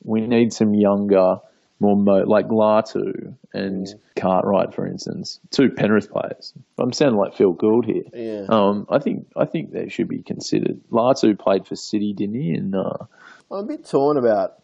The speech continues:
Speaker 2: Greg Bird and Beau Scott. I mean, I, I'm not a huge Beau Scott at all, a fan at all. I, I don't even like him, to be honest, but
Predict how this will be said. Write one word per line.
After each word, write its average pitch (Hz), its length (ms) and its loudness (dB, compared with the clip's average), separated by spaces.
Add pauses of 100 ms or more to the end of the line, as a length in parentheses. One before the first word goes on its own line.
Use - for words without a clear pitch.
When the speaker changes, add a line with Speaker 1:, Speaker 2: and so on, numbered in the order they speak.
(200)
Speaker 2:
Greg 110 300 -4
Bird 104 260 0
and 101 100 -8
Beau 98 180 -2
Scott. 90 380 -4
I 98 40 -6
mean, 117 140 -8
I, - 80 -10 (180)
I'm 147 200 -8
not 170 140 -2
a 117 60 0
huge 107 420 -12
Beau 90 160 -6
Scott 92 300 -12
at 85 80 -12
all, 90 320 -10
a 87 60 -6
fan 87 320 -12
at 90 60 -12
all. 92 340 -8
I, - 60 -14 (400)
I - 20 -6
don't 92 80 -8
even 80 120 -12
like 92 240 -6
him, 90 80 -12
to 85 60 -10
be 82 100 -10
honest, 90 340 -14
but 104 240 -6